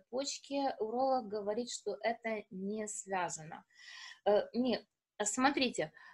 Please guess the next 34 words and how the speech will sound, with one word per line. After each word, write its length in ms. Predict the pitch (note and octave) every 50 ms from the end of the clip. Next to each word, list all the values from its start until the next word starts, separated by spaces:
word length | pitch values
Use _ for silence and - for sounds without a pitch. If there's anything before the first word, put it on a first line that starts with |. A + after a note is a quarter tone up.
| - -
наша 360 | G3 A3+ D4 F4+ - - E4 C#4
медицина 720 | C#4 C#4+ A#3+ C4 C4+ C4+ - - C#4 C4 A#3+ A#3 G3+ - -
узких 340 | A#3+ C#4 - - - B3+ -
специалистов, 960 | - - A3+ - - - A#3+ A3 G#3+ G#3+ G#3 G3 F#3+ - - - G#3+ A3 - - _ _ _ _ _ _ _ _ _ _ _
да, 220 | - - A3 B3 B3+
то 140 | B3 G#3
есть 140 | G3+ G#3 -
вы 120 | G#3 A#3+ A#3+
понимаете, 460 | - B3 C4 B3 A#3+ A3+ G#3 G3 -
как 160 | - G3 G3
я 80 | B3 B3
вам 100 | C4+ C4+
уже 120 | B3 B3
сказала, 420 | A#3+ - - A#3+ A#3 A#3 A3 G3+ G3
что, 200 | G3 - - G3
может 300 | G#3 A3 A#3 A#3+ B3 G#3+
быть, 280 | G#3 A3 A#3 A3 - - - _ _
первоначальный 800 | - A#3+ A#3+ A#3+ A#3+ A#3+ B3 A#3+ - C#4+ C4+ C4+ C4 A#3+ A3+ A3
симптом, 560 | - - A3 A3 A3+ - - A#3 G#3+ G3 G3+ -
орган, 340 | A3 A#3 A3+ G3+ G#3+ G#3 G3+
первопричина 760 | - G#3+ G#3 G3+ G#3 G#3 G#3 A3+ A3+ - - A#3+ A3 G#3+ G3
быть 240 | G3 G#3 G#3 -
в 40 | G3+
одном 360 | G#3+ A3 B3 D4 F#4+ G#4+ G4
месте, 480 | E4 C4+ A3 G3 - - - E3 D3+ D#3+ - _ - - - - - - - _
а, 380 | G3+ G#3 A3 A3 A3 A3 G#3+ -
э, 680 | - G3+ G#3 G#3 G#3 G#3 G#3 G#3 G3+ - - - -
болезненная 720 | G3+ G3 A#3 A#3+ C4+ C#4+ C#4 C#4 B3+ A#3+ A#3+ A#3 A3 G#3+ G#3+
реакция 460 | A#3 B3+ C#4 C4+ - - - G3+ G3
быть 320 | G3 F#3 G3+ A#3 G#3 G#3+
в 80 | G3 E3+
другом 460 | G3+ G#3+ A3+ G3+ G3 G#3+ G3 E3+ E3+
месте. 420 | E3 D#3+ D#3+ - - - - - - _ _ _ _ - - - - - - -
Э, 200 | G3 G3 G3 G3